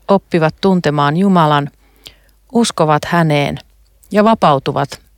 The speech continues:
synnin taakasta. Jumalan sana vaikuttaa heissä uskon,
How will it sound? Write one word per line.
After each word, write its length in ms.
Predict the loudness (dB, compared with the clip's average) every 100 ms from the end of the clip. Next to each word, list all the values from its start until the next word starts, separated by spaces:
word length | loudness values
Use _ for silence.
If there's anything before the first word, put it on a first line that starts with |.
| _ _ -8
synnin 480 | -2 0 2 -2
taakasta. 580 | -2 -2 -4 -8 -12 -14 -20 -20 _ _ _ _ _ _ _ _ _ -8 0
Jumalan 400 | 2 4 4 2
sana 300 | 2 2 4
vaikuttaa 580 | 2 2 -2 -4 0 0
heissä 360 | 0 -2 -2
uskon, 560 | 0 0 -2 -4 -4